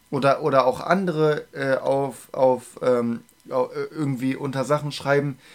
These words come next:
wie scheiße alles ist und Leute beleidigen und sagen, "Das stimmt alles nicht, deine Meinung ist Dreck", aber im gleichen Atemzug sagen,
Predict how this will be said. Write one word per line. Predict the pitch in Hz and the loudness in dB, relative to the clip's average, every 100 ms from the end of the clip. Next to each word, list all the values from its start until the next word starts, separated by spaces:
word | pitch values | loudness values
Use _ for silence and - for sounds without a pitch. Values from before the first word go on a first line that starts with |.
| - - | -20 -14
wie | 120 135 | -4 -2
scheiße | 127 151 190 180 | 2 4 4 2
alles | 143 139 - | -2 -2 -4
ist | 131 160 160 - | -2 -2 -2 -6
und | - 139 | -2 2
Leute | 131 143 - | 6 6 4
beleidigen | 131 135 160 160 143 151 139 | 4 8 8 6 2 0 -4
und | 135 | -2
sagen, | 120 127 131 135 120 - - _ | 4 6 6 2 -8 -18 -20 _
"Das | 131 123 | 2 4
stimmt | 180 180 | 2 2
alles | 139 135 135 | -2 -2 -2
nicht, | 151 147 | -2 4
deine | 127 131 | 4 6
Meinung | 127 127 120 | 4 2 -2
ist | 110 | -4
Dreck", | - 151 190 - _ | 2 2 2 -4 _
aber | - 135 147 | 2 6 6
im | 139 | 4
gleichen | 120 151 180 175 | 4 4 4 0
Atemzug | 143 156 165 - 143 | 0 0 -2 -4 -2
sagen, | 151 147 156 | 4 4 4